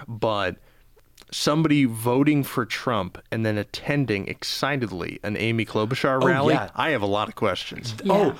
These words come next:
Speaker 2: oh, it was super interesting. And I had, I mean, we had a really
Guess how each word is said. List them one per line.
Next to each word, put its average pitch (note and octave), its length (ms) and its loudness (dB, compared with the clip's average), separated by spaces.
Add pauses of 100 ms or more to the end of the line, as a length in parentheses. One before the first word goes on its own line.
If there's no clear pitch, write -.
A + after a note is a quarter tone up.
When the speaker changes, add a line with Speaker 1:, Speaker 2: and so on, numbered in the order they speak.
(100)
Speaker 2:
oh, E3+ 360 2
it F#3+ 80 4
was G3 180 2
super F#3+ 460 0
interesting. A#2+ 520 -4
And - 100 -8
I B2+ 100 -4
had, B2 400 -4 (200)
I B2+ 100 -4
mean, C3 140 -2
we E3+ 80 -2
had C#3 220 -2
a A2+ 60 -2
really C3 720 -2